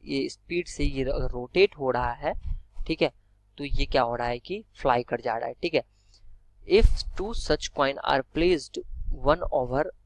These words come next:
the other, अगर दो सच coin प्लेस कर रहे हैं on the same recorder, both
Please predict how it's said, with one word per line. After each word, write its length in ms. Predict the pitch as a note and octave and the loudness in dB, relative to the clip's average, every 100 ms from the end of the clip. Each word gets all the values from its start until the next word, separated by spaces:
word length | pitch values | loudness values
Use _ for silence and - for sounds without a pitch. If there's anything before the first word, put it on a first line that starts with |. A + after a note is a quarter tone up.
| _ C#3 | _ -6
the 140 | - C#3+ | -2 0
other, 380 | C3 C#3 - | 2 0 2
अगर 200 | C3+ C3 | 0 0
दो 260 | - E3 G3 | -2 -2 -2
सच 240 | - - | 0 -2
coin 220 | - C3+ B2+ | 0 -4 -4
प्लेस 260 | C3+ B2 | -6 -4
कर 140 | - B2 | -6 -6
रहे 80 | |
हैं 120 | C#3 C#3 | -6 -8
on 120 | C3 | -10
the 140 | - | -10
same 260 | E3 E3+ C3+ | -10 -8 -10
recorder, 400 | - B2+ C3 B2+ | -4 -4 -4 -2
both 200 | D3+ | -2